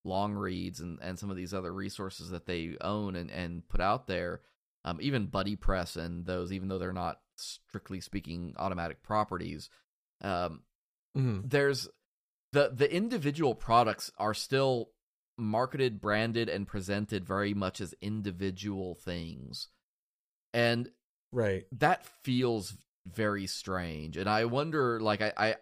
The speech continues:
Speaker 2: <laughs>
Speaker 1: I think what's gonna be worth watching is what happens in the next few acquisitions. Like, so we have VaultPress, right? Uh,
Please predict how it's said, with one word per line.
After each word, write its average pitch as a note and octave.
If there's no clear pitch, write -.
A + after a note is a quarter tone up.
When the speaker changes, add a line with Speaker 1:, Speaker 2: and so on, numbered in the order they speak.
Speaker 2:
<laughs> C3+
Speaker 1:
I B2
think A3
what's F#3+
gonna B2+
be A#2
worth G#2+
watching C3
is G2
what A#2
happens A2
in A#2+
the G#2+
next A2
few A2
acquisitions. F#2+
Like, F2
so B2+
we C3
have B2
VaultPress, E2+
right? F#2
Uh, D#2